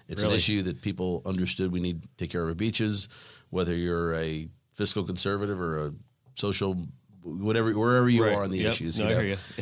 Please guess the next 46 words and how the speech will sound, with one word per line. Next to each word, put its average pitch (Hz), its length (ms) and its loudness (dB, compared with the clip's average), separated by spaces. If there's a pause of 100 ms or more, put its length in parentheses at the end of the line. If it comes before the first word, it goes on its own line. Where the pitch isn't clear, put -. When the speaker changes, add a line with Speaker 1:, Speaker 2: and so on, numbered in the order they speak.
Speaker 2:
you. 143 60 0
<laughs> - 20 2
Speaker 1:
Um, 90 280 2
they 98 120 2
just, 98 340 0
it, 85 160 -2
it, 90 200 -4
it 98 180 -4
didn't, 95 340 0
it 98 120 -2
was, 90 260 -2
it 107 40 -8
was 90 140 -2
not 95 160 0
one 92 140 -2
of 87 40 -2
those 87 220 -2
issues, 82 320 -2
and 82 180 -6
there 69 80 -10
was 85 160 -6
no 90 120 0
debate. 76 320 -6 (280)
Speaker 2:
Now, 113 100 -6
wasn't 180 400 -4
this, 143 360 -4
wasn't 143 360 -2
this 139 200 -2
though, 113 380 2 (240)
this 123 200 0
had 123 160 2
to 107 60 0
be 90 120 0
presented 90 440 -2
though 71 140 -6
in 69 80 -8
the 71 80 -8
right 69 180 -8
way 67 220 -10
though. 65 220 -12
Wasn't 107 340 4
Speaker 1:
Mm-hmm. 104 60 -4
Speaker 2:
this 127 200 0
is 120 120 -2
something 92 340 -2
that 80 160 -2